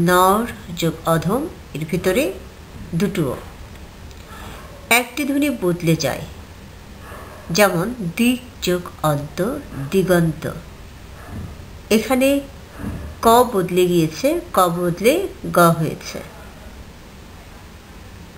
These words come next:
একটি ধ্বনি লোপ পায়, কাঁচা যোগ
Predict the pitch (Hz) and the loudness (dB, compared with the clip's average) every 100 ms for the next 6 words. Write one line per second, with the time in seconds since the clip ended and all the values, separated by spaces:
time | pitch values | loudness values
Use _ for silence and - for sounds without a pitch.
0 | - - - - - - - - - - | -16 -16 -16 -16 -18 -18 -18 -18 -6 2
1 | 240 247 - 302 247 269 277 294 277 190 | 2 2 -2 -2 2 2 4 2 0 -2
2 | 175 185 185 - 127 - 147 - - - | 2 2 2 0 0 0 -6 -14 -20 -20
3 | - - - - - - - - - - | -20 -18 -18 -18 -18 -18 -18 -18 -16 -14
4 | - - - - - - 214 214 269 269 | -14 -14 -16 -16 -8 2 4 4 -2 -2
5 | 277 277 | 0 -2